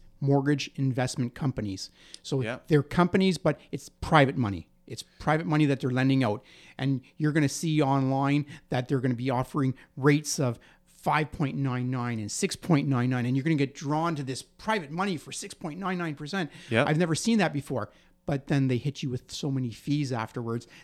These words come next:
Speaker 1: that
Speaker 2: Ah.
Speaker 1: you, you, you pay the higher rate anyhow.
Speaker 2: So the target of a private mortgage, like,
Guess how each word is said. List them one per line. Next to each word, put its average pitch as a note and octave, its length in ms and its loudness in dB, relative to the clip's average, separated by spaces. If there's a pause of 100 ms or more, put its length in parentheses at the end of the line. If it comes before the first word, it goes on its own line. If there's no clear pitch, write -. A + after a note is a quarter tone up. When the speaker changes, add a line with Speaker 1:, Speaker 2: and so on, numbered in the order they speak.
(140)
Speaker 1:
that B2 180 -4
Speaker 2:
Ah. D#3+ 300 -14
Speaker 1:
you, B2+ 160 -4
you, D3+ 520 -8
you C#3 360 -2
pay C#3+ 240 0
the A#2+ 140 -4
higher B2 300 -2
rate G#2+ 200 -4
anyhow. G#2 260 -8 (160)
Speaker 2:
So A#2 220 -4
the G#2+ 80 -2
target C#3+ 340 -2
of G2+ 100 0
a F#2+ 60 -8
private G2+ 400 -4
mortgage, F2 480 -8
like, F#2 220 -6